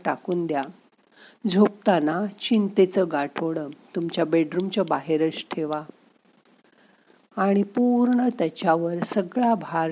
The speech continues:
टाकून मनातले सगळे विचार बाजूला करून शांत झोपायचा प्रयत्न करा. त्यामुळे तुमची तब्येत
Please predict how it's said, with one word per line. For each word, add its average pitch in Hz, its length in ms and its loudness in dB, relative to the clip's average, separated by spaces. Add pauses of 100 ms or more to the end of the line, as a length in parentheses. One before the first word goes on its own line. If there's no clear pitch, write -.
टाकून 160 580 -4 (280)
मनातले 165 600 0
सगळे 220 480 2
विचार 165 480 -2
बाजूला 160 560 -2
करून 160 480 -4 (680)
शांत 208 760 0
झोपायचा 151 640 -2
प्रयत्न 147 520 -4
करा. 151 320 -8 (1080)
त्यामुळे 180 580 2 (480)
तुमची 175 380 0 (100)
तब्येत 165 480 -2